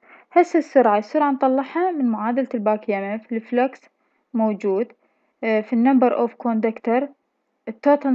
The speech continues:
number of conductor أضرب ال number of slots في، آه، ال slot contain، يعني ال slot per conductor، أضرب ثمانية في مية وعشرين تطلع ال total، آه، of conductor.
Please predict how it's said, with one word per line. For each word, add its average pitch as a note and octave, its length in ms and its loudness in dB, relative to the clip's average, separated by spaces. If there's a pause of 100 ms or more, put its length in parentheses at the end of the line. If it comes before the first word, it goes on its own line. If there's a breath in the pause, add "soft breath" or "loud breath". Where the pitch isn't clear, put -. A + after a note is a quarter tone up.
number A3 320 0
of A3 60 -12 (100)
conductor G#3 580 -4
أضرب A3+ 360 2
ال G3+ 100 -6
number B3+ 400 0
of C4 140 -14
slots D#4+ 460 -2 (420 soft breath)
في، D#4 300 0 (760)
آه، G#3 380 0
ال G#3 140 -6
slot C#4+ 540 0
contain، C4 480 -4
يعني G#3+ 320 -4
ال G#3+ 60 -6
slot D4+ 340 0 (240)
per D#4 120 6 (160)
conductor، F3 480 -6 (380)
أضرب G#3+ 260 -4
ثمانية B3+ 420 -4
في A#3+ 160 -4
مية A3 160 -2
وعشرين G#3 500 -6
تطلع A3 260 -4
ال G3 60 -6
total، G#3+ 400 -6 (160)
آه، G3+ 440 -4
of G#3 40 -8 (140)
conductor. G#3 500 -6